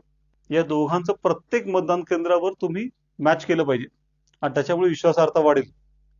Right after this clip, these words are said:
नाही तर असा आरोप केला जातो की कोणालाही बटन दाबा ते कमळाकडेच जातं, असा आरोप झालाय. पण तसं असेल तर मग दोन हजार चार आणि, हम्म, त्याच्या पुढच्या दोन हजार नऊच्या निवडणुकांमध्ये लोकसभेच्या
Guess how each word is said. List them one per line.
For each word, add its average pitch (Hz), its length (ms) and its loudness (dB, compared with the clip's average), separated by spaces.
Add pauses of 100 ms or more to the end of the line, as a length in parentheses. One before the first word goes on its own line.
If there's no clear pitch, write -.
(120)
नाही 131 160 -6
तर 160 40 2
असा 147 200 2
आरोप 147 200 0
केला 160 140 2
जातो 156 240 -2
की 175 140 -6
कोणालाही 165 500 0
बटन 160 240 -2
दाबा 156 280 2
ते 175 240 -2 (120)
कमळाकडेच 156 520 2
जातं, 127 300 -2 (460)
असा 143 220 2
आरोप 143 220 2
झालाय. 127 180 -4 (440)
पण 143 160 -2
तसं 151 200 2
असेल 170 260 -2
तर 170 100 4
मग 170 160 -4
दोन 160 120 -2
हजार 165 180 0 (120)
चार 165 240 4
आणि, 165 460 -2 (400)
हम्म, 143 220 -4
त्याच्या 139 360 -8
पुढच्या 160 280 0
दोन 139 140 -4
हजार 156 100 -2
नऊच्या 170 360 0
निवडणुकांमध्ये 156 720 -2
लोकसभेच्या 143 560 -2